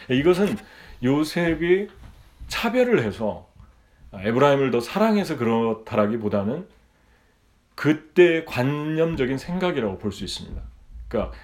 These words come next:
큰아들에게 얻는, 얻는 거기 때문에,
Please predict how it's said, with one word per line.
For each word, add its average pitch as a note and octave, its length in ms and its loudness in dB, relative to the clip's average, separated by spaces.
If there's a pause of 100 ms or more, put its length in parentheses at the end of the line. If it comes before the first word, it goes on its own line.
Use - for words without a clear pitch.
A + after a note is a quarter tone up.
(140)
큰아들에게 G#3 600 2
얻는, A#2+ 460 2
얻는 A#2+ 380 0
거기 G#2 260 -2
때문에, F#2 600 -6